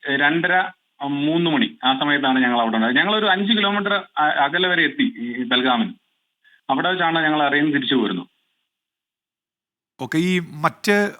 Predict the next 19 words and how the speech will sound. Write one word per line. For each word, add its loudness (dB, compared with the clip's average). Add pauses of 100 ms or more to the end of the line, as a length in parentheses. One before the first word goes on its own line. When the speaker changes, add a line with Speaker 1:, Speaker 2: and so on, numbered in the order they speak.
Speaker 2:
മലയാളികൾ 4
ഉൾപ്പെടെ 2
ഇപ്പോൾ 2
അവിടെ 4
ഉണ്ടോ? 0
ഈ 0 (200)
വിനോദസഞ്ചാര -2
സംഘങ്ങൾ -4
മറ്റാരെങ്കിലും 0 (260)
താങ്കളുടെ 4
അറിവിൽ 0
അവിടെ 2
കുടുങ്ങിക്കിടക്കുന്നവരായിട്ടുണ്ടോ? -4 (760)
Speaker 1:
കുടുങ്ങിക്കിടക്കുന്ന 0 (280)
അറിയത്തില്ല. -2
പ-, -10
ആ, -2
പക്ഷേ -2
ഞങ്ങളുടെ, 0